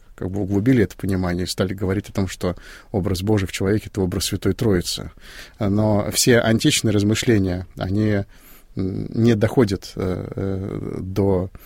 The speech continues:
м, такой глубины, они не говорят об образе Божьем, они так не соотносят, э, человеческое бытие с Богом. А, и,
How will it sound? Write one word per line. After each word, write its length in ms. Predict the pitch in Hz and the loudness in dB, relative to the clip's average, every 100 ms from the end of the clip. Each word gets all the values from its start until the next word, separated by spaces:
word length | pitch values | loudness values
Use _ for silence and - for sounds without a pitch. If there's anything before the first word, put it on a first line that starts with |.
| - - - | -20 -14 -6
м, 400 | 95 92 104 90 | -4 -2 -6 -6
такой 260 | 95 101 92 | -4 -2 0
глубины, 500 | 98 101 107 92 101 | 0 2 2 2 0
они 200 | 101 107 | 2 4
не 100 | 104 | 4
говорят 360 | 104 117 117 | 4 4 2
об 120 | 98 101 | 0 0
образе 360 | 95 92 92 | 0 0 -2
Божьем, 440 | 92 98 87 87 87 | 0 0 -2 -4 -4
они 160 | 101 | -4
так 280 | 101 104 - | -2 -4 -4
не 120 | 98 | -4
соотносят, 560 | 92 101 - 117 - - - | 0 0 0 0 0 -6 -8
э, 120 | 98 | -6
человеческое 520 | - - 104 98 - 92 | -6 -2 0 0 -4 -4
бытие 340 | 87 - 95 | -4 -2 -2
с 60 | 87 | -2
Богом. 480 | 101 90 78 80 - - - - - - | -2 -2 -2 -6 -8 -18 -20 -20 -20 -10
А, 280 | - 92 92 | -6 -4 -4
и, 600 | - 101 101 98 95 | -4 -2 -2 0 0